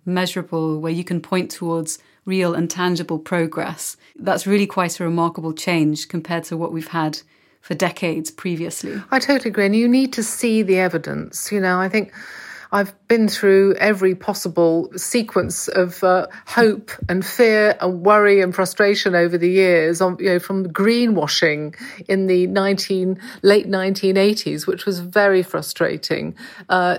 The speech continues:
Speaker 2: to, yes, let's put it in the corporate social responsibility pot,
Speaker 1: Mm.
Speaker 2: uh,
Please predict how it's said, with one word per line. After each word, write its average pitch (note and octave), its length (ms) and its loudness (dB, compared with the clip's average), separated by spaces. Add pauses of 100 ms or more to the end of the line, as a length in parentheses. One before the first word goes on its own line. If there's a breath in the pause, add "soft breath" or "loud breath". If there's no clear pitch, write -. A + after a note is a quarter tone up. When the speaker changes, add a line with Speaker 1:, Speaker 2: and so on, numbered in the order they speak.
Speaker 2:
to, G3 500 4
yes, F#3 340 -2
let's - 220 -2
put F#3 220 -2
it F#3 100 -6
in F3+ 160 -2
the F3 280 0
corporate F3+ 360 -2
social F3 300 0
responsibility F3 880 -4
pot, - 680 -4
Speaker 1:
Mm. E3 380 -2
Speaker 2:
uh, F3+ 220 0